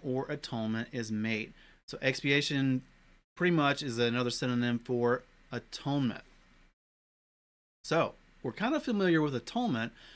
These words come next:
but what does atonement actually mean? Well, atonement is actually a English word. It comes down to us pretty much the same way it has from the beginning. A few teachings ago, we went over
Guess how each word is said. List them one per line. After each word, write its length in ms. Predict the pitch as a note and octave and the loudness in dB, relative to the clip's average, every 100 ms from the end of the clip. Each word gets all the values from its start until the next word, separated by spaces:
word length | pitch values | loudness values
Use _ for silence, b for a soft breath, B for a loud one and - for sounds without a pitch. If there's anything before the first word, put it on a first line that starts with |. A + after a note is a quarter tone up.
| B B - | B B 2
but 220 | C3 C3 _ _ _ - | 2 2 _ _ _ -10
what 260 | A#2+ C#3+ | -2 0
does 140 | F#3+ G3 | 2 0
atonement 540 | F#3+ - C#3 C#3+ C#3+ - | -2 -2 0 0 -2 -4
actually 380 | B2 B2 - B2+ | -2 -2 0 -2
mean? 380 | A#2+ A#2+ G#2+ - B B B | 0 0 -4 -10 B B B
Well, 120 | B2 | 0
atonement 360 | A#2 B3 D4 F#3 | 2 2 2 0
is 120 | D3+ | 2
actually 360 | D#3+ - D#3 D#3 | 2 2 0 2
a 320 | D3+ C3 - | 4 2 0
English 420 | E3 E3+ F#3 F#3 | 0 4 2 2
word. 340 | C3 B2+ B2 B2 | -2 2 2 2
It 80 | - | -2
comes 260 | C#3+ A2+ | -2 -2
down 420 | G#2 B2 D#3+ A3 | 0 2 2 2
to 240 | A3 F#3 A2 | 0 0 0
us 400 | F#2+ G#2+ - - - _ b _ _ _ _ _ _ _ _ _ _ - | -2 -4 -8 -10 -20 _ b _ _ _ _ _ _ _ _ _ _ 0
pretty 160 | G#3+ | 2
much 200 | G#3+ G3+ | 4 2
the 100 | C3+ | -2
same 260 | - D3+ D3+ | 0 2 2
way 220 | D3 D3 | 4 4
it 100 | C#3 | 4
has 540 | - C3+ B2+ B2+ B2 - | -4 2 4 4 0 -6
from 260 | - C#3 B2+ | -4 -2 0
the 80 | A2+ | 0
beginning. 680 | A2+ - B2+ B2 A#2 C3+ - - B B B B B _ _ _ _ _ _ _ _ _ _ _ _ _ - | -4 -4 0 2 0 -6 -18 -20 B B B B B _ _ _ _ _ _ _ _ _ _ _ _ _ -4
A 80 | C3 | 0
few 200 | B3+ C4+ | 2 2
teachings 360 | A#3+ A3 E3+ | 2 2 2
ago, 300 | C#3 C3+ B2 | 2 6 6
we 100 | A#2+ | 6
went 220 | B2+ D3+ D3+ | 4 2 4
over 480 | D#3 C#3+ C#3 C3+ | 2 2 0 0